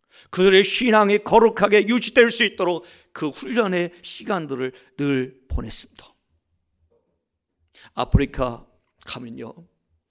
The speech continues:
저도 아프리카를 참 많이 가지만 아프리카를 가면요, 제대로 된 건물이 없습니다. 다 허물어지고 망가져 있어요.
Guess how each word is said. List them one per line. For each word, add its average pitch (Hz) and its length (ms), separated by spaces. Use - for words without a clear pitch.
저도 120 240
아프리카를 120 440
참 120 140
많이 117 220
가지만 127 560
아프리카를 151 560
가면요, 151 540
제대로 170 440
된 170 260
건물이 151 440
없습니다. - 440
다 - 280
허물어지고 190 640
망가져 156 460
있어요. - 260